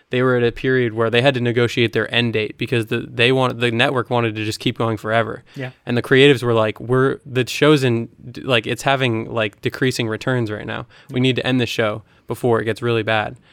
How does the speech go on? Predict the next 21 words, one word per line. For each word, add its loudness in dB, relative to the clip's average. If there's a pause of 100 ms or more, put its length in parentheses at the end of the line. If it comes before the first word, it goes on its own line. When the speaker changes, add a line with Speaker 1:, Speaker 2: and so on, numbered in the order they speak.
(280)
Speaker 1:
And -4
it's -8
just, 0
like, 0
the, -2
the, -2
the 4
idea 4
that 0
you -4
get 2
in 4
and 0
you 0
tell 0
your 0
story, 0 (380)
um, -2
and 0
I 2
think 2